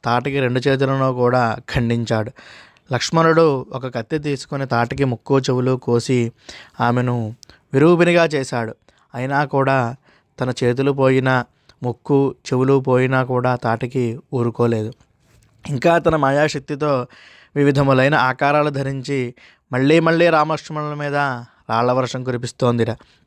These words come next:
రామలక్ష్మణుల మీద రాళ్ల వర్షం కురుస్తుంటే విశ్వామిత్రుడు చూశాడట. అప్పుడు విశ్వామిత్రుడు రాముడితో ఇలా చెప్పాడు, "ఓ రామా, ఆమె మీద జాలి చూపకు. ఈమె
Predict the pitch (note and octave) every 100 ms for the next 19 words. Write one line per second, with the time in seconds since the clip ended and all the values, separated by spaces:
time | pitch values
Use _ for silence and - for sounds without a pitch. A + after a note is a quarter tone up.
0 | _ _ _ _ - A#2+ A#2+ C#3+ D#3 -
1 | D#3+ D#3+ D#3 D3+ B2+ C3 C#3 C3+ D3 C3
2 | A#2+ C3+ B2 B2+ A#2 - - _ _ -
3 | C3+ B2+ B2 B2 A#2+ A#2 A#2+ A2+ G#2+ -
4 | - - - - C3+ C3 B2 C#3 C#3 C#3
5 | C#3 C#3 C3+ B2 D3+ - A2+ B2+ B2 C3+
6 | B2 A2+ - _ _ _ _ B2 A#2+ A#2
7 | - B2+ A#2 A#2+ _ _ _ B2+ A#2+ A2
8 | A2 C3 C#3+ C3 _ _ _ - C3 C3
9 | C3 D3 C#3 B2 C#3+ D#3 D3 C#3+ A#2+ A2
10 | _ - _ _ C3+ C#3 C#3 A#2